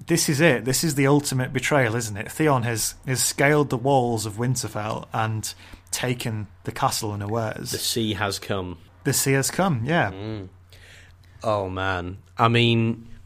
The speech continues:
Speaker 2: it's been clear that Theon has been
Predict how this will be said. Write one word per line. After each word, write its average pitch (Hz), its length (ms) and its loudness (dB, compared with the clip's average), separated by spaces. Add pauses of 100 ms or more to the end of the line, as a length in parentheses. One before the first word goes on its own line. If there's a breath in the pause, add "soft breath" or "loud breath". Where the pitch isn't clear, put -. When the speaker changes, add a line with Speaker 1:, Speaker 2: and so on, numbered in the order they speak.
(720)
Speaker 2:
it's 135 180 0
been 131 240 2
clear 131 320 4
that 113 140 0
Theon 98 260 -2
has 92 120 -6
been 90 320 -8